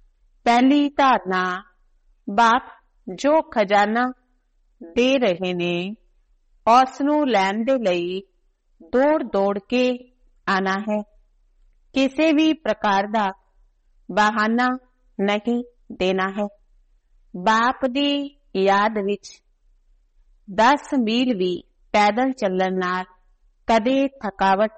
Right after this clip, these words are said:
ਨਹੀਂ ਹੋਵੇਗੀ। ਦੂਜਾ, ਵਿਜੇ ਮਾਲਾ ਵਿੱਚ ਆਉਣ ਦਾ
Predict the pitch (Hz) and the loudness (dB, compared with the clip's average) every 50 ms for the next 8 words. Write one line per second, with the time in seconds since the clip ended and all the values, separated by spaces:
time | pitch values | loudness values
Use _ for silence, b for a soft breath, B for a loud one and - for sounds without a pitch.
0 | - _ _ _ _ _ _ _ _ _ - 170 180 190 196 196 220 220 214 220 | -20 _ _ _ _ _ _ _ _ _ -6 -2 -2 -2 -2 -2 -4 -4 -6 -6
1 | _ _ _ - 175 175 180 180 185 185 - 196 196 190 - _ _ _ _ _ | _ _ _ -6 -4 -2 -2 -4 -4 -2 -2 -4 -4 -4 -6 _ _ _ _ _
2 | _ _ _ _ _ _ _ - 151 185 196 190 - - 190 190 185 185 196 214 | _ _ _ _ _ _ _ -8 -4 -4 -4 -2 0 0 2 2 2 0 -2 -6
3 | - _ _ _ _ _ _ _ _ _ _ - 196 214 233 202 233 285 294 285 | -14 _ _ _ _ _ _ _ _ _ _ -4 -2 0 0 2 2 2 2 2
4 | 285 277 277 277 285 285 285 285 294 277 - - - _ _ _ _ - 196 202 | 2 2 2 2 2 0 0 -2 -4 -10 -12 -18 -20 _ _ _ _ -2 0 0
5 | 214 233 240 233 254 254 254 254 262 | 0 0 -2 0 0 2 2 0 -2